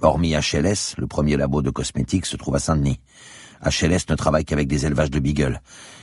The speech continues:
Et puis, les rabatteurs animaliers ne traquent pas ce genre de chiens, sauf si, bien entendu,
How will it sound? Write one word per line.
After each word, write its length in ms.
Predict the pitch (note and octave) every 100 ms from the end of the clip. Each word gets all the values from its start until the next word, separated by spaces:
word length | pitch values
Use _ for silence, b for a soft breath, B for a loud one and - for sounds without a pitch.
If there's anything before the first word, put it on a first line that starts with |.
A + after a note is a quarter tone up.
| B
Et 100 | -
puis, 220 | - F#2
les 100 | D2+
rabatteurs 400 | D#2+ D2+ D2 F2+
animaliers 460 | D#2+ D#2 D2 D2+ F2+
ne 100 | D2+
traquent 280 | C#2+ C#2+ -
pas 160 | -
ce 100 | D2
genre 200 | C2+ C#2
de 100 | B1+
chiens, 280 | C#2+ - C2
sauf 220 | - B1+
si, 240 | - - A#1
bien 180 | G1+ B1+
entendu, 480 | A1+ B1+ B1+ E2+